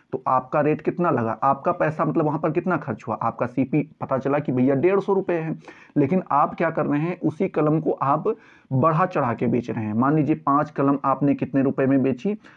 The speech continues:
पाँच कलम आपने बारह रुपए में बेची, ठीक है। उसी तरीके से मान लेते हैं कि आपने जो है पाँच कलम जो अगली थी उसको आपने कितने रुपए में बेची, पन्द्रह रुपए में बेची। फिर मान लेते हैं पाँच कलम आपने कितने में बेची,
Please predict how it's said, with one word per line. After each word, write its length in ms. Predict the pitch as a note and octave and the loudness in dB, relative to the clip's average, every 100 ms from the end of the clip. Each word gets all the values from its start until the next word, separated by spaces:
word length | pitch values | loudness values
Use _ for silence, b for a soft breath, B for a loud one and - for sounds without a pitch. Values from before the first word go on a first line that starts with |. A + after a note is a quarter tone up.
| B - | B -6
पाँच 240 | C#3+ C#3 C#3 | 0 0 0
कलम 220 | C#3+ C#3+ - | 0 0 0
आपने 280 | B2+ C#3+ C3+ | -2 2 2
बारह 320 | A2 A#2 A#2 | 2 0 0
रुपए 280 | A2+ A#2+ A2+ | -2 -2 -2
में 140 | A2 | -2
बेची, 300 | G#2+ A2+ A2+ | -4 -4 -4
ठीक 200 | - D#3 | -2 -2
है। 100 | G3 - B B B | -2 -6 B B B
उसी 220 | C#3+ D3+ | 0 2
तरीके 320 | D#3+ D3 D#3 | 2 2 0
से 100 | D3+ | 0
मान 200 | C#3+ C#3+ | 0 2
लेते 220 | C#3 C#3 C#3+ | 2 2 0
हैं 220 | C#3+ D#3 | 0 0
कि 120 | D#3 - | -2 0
आपने 320 | C3 C#3+ C#3 | 0 2 2
जो 140 | B2+ B2+ | 2 0
है 240 | D3+ E3+ b b b | -2 -6 b b b
पाँच 260 | C#3 C#3 D3 | 0 2 0
कलम 260 | - C#3 C3+ | 0 2 2
जो 80 | C#3+ | 2
अगली 320 | B2 B2 D3+ | 0 2 0
थी 260 | D3+ F3+ G#3 B B | 0 -2 -2 B B
उसको 260 | C#3 - E3 | -2 -2 -2
आपने 360 | C3+ B2+ D3 | 0 0 0
कितने 220 | C3+ B2 C#3 | 0 2 2
रुपए 180 | C3+ D3 | 2 2
में 120 | C#3+ | 0
बेची, 240 | D3 G3+ G#3 | 0 -4 -6
पन्द्रह 380 | - B2 A2+ | 0 0 2
रुपए 260 | A#2 A#2 B2+ | 0 0 0
में 140 | B2 A#2 | 2 2
बेची। 300 | A#2+ A#2+ A#2+ B B B | 0 -2 -4 B B B
फिर 100 | D#3 | 0
मान 160 | D3+ C#3+ | 2 2
लेते 140 | C#3+ | 2
हैं 100 | D3+ | -2
पाँच 240 | C#3 C#3 C#3 | 0 -2 0
कलम 240 | D3 C#3+ C#3 | 0 0 0
आपने 280 | C3 D3 C#3+ | 0 2 0
कितने 240 | C#3 C#3+ | 0 0
में 120 | D3 | 2
बेची, 340 | C#3+ C#3+ - | 0 -2 -2